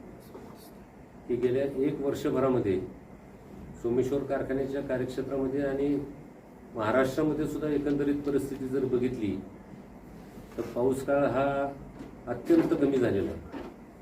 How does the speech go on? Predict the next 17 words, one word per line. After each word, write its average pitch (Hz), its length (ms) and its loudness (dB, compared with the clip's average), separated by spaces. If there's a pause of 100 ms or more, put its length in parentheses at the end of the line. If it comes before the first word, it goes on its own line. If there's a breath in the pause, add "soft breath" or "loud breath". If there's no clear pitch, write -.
(680)
आणि 131 200 4
त्याच्यामुळं 147 500 4
हंगाम 135 400 6
सुरू 147 240 2
होण्यापूर्वी 135 600 4 (1200)
सोमेश्वर 131 400 4
कारखान्याच्या 139 600 0 (220)
शेती 131 360 4 (320)
खात्याने 117 380 4 (1300)
कारखान्याच्या 135 540 2
कार्यक्षेत्रामध्ये 143 1040 4 (1300)
साधारणतः 143 640 4 (140)
बारा, 139 460 4 (300)
सव्वा 131 200 4
बारा 135 260 4
लाख 135 200 4 (140)
टन 131 160 4